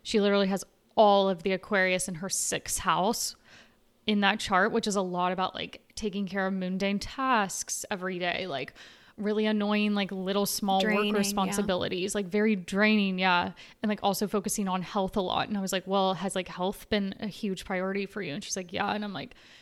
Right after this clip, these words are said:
Speaker 1: "Yeah, your solar return is
Speaker 2: <laughs>
Speaker 1: pointing to something else." Like,
Speaker 2: Yeah.
Speaker 1: you're feeling, you're feeling that big energy around your Aquarius rising, mostly in the sphere of work and health. So it kinda shows, like, how that transit is manifesting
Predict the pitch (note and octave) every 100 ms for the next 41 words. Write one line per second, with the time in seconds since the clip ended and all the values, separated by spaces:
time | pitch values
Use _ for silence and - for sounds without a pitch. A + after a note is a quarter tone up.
0 | - _ _ G#3+ - G3 G3 F#3+ - F#3+
1 | F3+ F3 F3 G#3+ F#3 F3+ F#3+ E3 - -
2 | D4 D4+ D4 C4 A3+ G#3+ A#3 A3 G3+ D3+
3 | - A3+ G3+ - G3+ A#3+ F3 - - -
4 | G#3 G#3 - A3+ G#3 A3+ A#3 A#3+ - -
5 | - A#3 A#3 - A#3 G#3 G#3+ A3+ A3 A3
6 | - G3+ G3 G#3 G3 F#3+ G#3 G#3 A3+ A3
7 | F#3+ F3+ F#3+ G3+ G3 - G3 F#3+ - F3+
8 | F#3 G#3+ A3+ A#3 - G#3 G#3 G3 - G3
9 | F#3 F#3 - - G3+ C#3+ G3 C3+ - G#3+
10 | G3+ - G#3+ - A3 G#3 A3 G3+ - G#3+
11 | G#3+ F#3+ - - _ - G3 F#3 F#3 -
12 | G3 F3+ F#3 F3+ F3 F3 F3 - G3+ -
13 | C#3 A#2